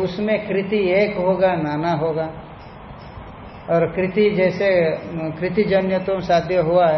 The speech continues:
इसी प्रकार की कहा था कि विनिगमना विरहत ज्ञान जन्यत्व, चिकित्सा जन्यत्व, ये भी सब हो जाएंगे। तो अभी ये उसका जो भी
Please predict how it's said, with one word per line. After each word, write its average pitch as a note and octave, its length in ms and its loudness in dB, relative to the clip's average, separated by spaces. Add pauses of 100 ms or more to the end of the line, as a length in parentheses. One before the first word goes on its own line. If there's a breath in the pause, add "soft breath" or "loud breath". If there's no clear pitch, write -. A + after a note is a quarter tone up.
(100)
इसी F3+ 180 -4
प्रकार F#3+ 360 2
की F#3 160 -4
कहा F3+ 280 2
था F3+ 240 0
कि G3 220 -2
विनिगमना F3 840 0
विरहत F3 540 2 (100)
ज्ञान E3+ 360 0
जन्यत्व, E3+ 680 0
चिकित्सा F3+ 480 0
जन्यत्व, F3 540 0
ये G3 100 0
भी G3+ 140 -2
सब G#3 180 -2
हो G3 140 0
जाएंगे। G3+ 360 -2 (1200)
तो F#3+ 240 8
अभी F#3 280 6 (500)
ये F3+ 200 6 (280)
उसका F#3+ 400 2 (260)
जो G3 300 2
भी G3+ 200 4